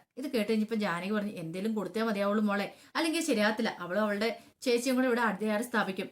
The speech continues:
നമ്മളൊക്കെ ഇവിടെ വെറും അടിമകളായിട്ട് അവളുടെ കാൽച്ചൂട്ടി കിടക്കേണ്ടി വരുമെന്ന്" പറയണം. ഇത് കേട്ടതും ജാനകി പറഞ്ഞു, "അത് ശരിയാ, ഉറപ്പായിട്ടും അങ്ങനെ സംഭവിക്കുള്ളൂ. അതുകൊണ്ട് അവളെ നമുക്കൊരു പൊടിക്കൊന്ന് അടക്കി നിർത്താമെന്നൊക്കെ" പറയണം. അങ്ങനെ അവര് ചില ഗൂഢാലോചനകളും കാര്യങ്ങളൊക്കെ നടത്തുവാണ്.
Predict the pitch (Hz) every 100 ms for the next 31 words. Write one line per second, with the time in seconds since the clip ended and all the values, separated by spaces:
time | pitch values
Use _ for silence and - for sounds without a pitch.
0 | - 180 160 180 202 214 208 208 202 196
1 | 190 175 185 214 208 214 180 190 208 175
2 | 175 196 226 190 175 202 208 190 208 196
3 | 196 180 - _ _ _ _ _ _ _
4 | _ _ _ _ _ _ _ 320 302 277
5 | 208 214 220 - - _ _ _ _ _
6 | _ _ _ _ _ 208 202 170 180 196
7 | 208 175 175 175 247 208 220 151 - _
8 | _ - 190 190 240 233 214 202 240 214
9 | 190 202 214 208 - 311 330 320 302 -
10 | - _ _ _ 302 330 311 240 240 254
11 | 254 196 196 254 247 214 180 233 233 190
12 | 214 226 214 220 214 208 - 170 175 185
13 | 190 208 220 208 185 185 190 202 220 226
14 | 185 202 214 214 233 185 - 202